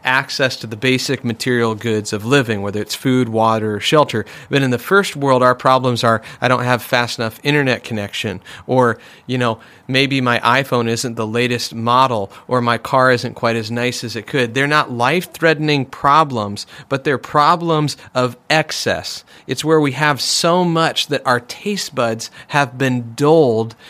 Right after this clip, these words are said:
to what should be ordinary, and we become to, begin to become dissatisfied with ordinary pleasures of life. It's reflective of, actually, in some ways, the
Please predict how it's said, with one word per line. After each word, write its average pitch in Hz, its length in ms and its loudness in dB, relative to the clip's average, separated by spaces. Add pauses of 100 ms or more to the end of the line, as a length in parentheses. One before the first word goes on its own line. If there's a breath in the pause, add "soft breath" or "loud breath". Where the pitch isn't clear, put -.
(160 loud breath)
to 143 120 0
what 135 300 2
should 143 240 0
be 123 160 -2
ordinary, 127 760 0
and 135 140 -4
we 147 140 -2
become 147 480 -6
to, 135 140 -10 (360)
begin 143 360 0
to 180 60 -2
become 131 360 0 (240 loud breath)
dissatisfied 143 1120 0 (200 loud breath)
with 127 200 -4
ordinary 131 400 0
pleasures 113 440 -4
of 101 100 -10
life. 98 400 -8 (440 soft breath)
It's - 260 -4 (240 loud breath)
reflective 156 600 0
of, 120 140 0
actually, 131 400 0
in 117 100 -2
some 139 220 0
ways, 113 280 -2
the 117 200 -2